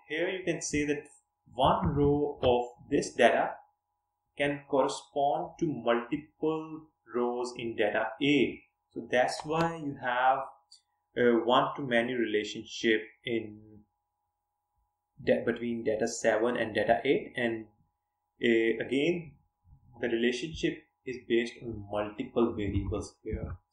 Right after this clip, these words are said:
So, uh, what I will do, I will quickly copy this data to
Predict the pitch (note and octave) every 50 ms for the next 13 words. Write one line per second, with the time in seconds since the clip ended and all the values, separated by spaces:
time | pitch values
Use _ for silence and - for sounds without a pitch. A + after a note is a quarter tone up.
0 | _ _ _ _ _ _ _ _ _ _ - - - C#3 C3 A#2+ B2 C3+ D#3 E3
1 | D#3 D#3 D#3 C#3 C#3 D#3+ E3+ E3 D3+ C3+ B2+ B2+ B2 A#2+ A#2+ - _ _ _ _
2 | _ _ - - - _ _ C#3+ C#3+ C#3 - D#3 D#3+ D#3 D3+ C#3+ - - _ -
3 | - C3+ - D3+ C#3+ C#3+ C3 - - - - G#2+ G#2+ A2+ A2+ A2+ A2+ - - -
4 | - - - - A#2 A#2 -